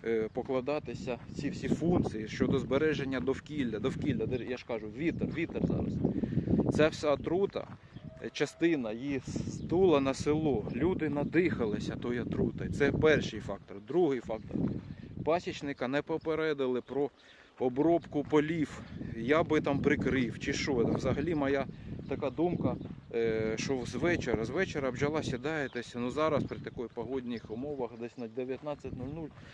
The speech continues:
приїдь, оброби. Але у нього аргументація, що мало у них тракторів,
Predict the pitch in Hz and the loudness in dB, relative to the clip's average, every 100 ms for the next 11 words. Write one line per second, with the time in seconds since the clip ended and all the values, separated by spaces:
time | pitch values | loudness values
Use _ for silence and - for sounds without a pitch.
0 | - - 135 180 180 147 143 156 151 127 | -16 -2 0 0 0 0 2 2 2 0
1 | - - - - 117 170 180 175 180 156 | -2 -16 -14 2 6 6 6 4 0 2
2 | 156 151 143 147 147 151 135 139 120 - | 2 4 2 2 2 2 4 4 2 0
3 | 127 147 147 123 117 117 110 - 123 - | 0 2 4 4 2 0 -4 -2 -2 2
4 | 131 117 190 | 2 2 2